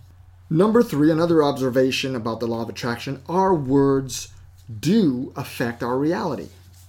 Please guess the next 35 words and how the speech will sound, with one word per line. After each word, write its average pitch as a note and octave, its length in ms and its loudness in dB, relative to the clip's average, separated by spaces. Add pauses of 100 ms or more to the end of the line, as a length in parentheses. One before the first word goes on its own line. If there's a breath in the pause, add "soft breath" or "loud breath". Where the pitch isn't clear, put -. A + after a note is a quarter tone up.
(160)
That C3+ 300 -4
is D#3+ 140 -4
a D#3+ 60 -4
biblical C#3 640 -6 (140)
principle. - 500 -10 (220)
Oh, A3+ 260 -6 (100)
you G#2+ 100 -10
didn't C#3 160 -6
know F3+ 140 -4
that? A3+ 220 -8
Well, C3 260 -6
I'm, - 200 -10
I'm F#3 140 -8
gonna F#3+ 140 -10
show - 220 -10
you G#3 140 -4
how, D#3+ 380 -8
how C#3+ 120 -10
this D3 200 -8
works, D#3+ 260 -10
okay? A#2 240 -10 (340)
So D3 160 -2
the C3 60 0
law D#3+ 160 4
of A3+ 60 4
attraction F#3+ 400 -2
teaches E3+ 340 -4
that C3 100 0
our B2 120 -2
words A#3 300 -2
can D#3 160 -2
manifest F3 420 -2
into D#3 180 -4
our D3+ 100 0
reality. E3 420 -2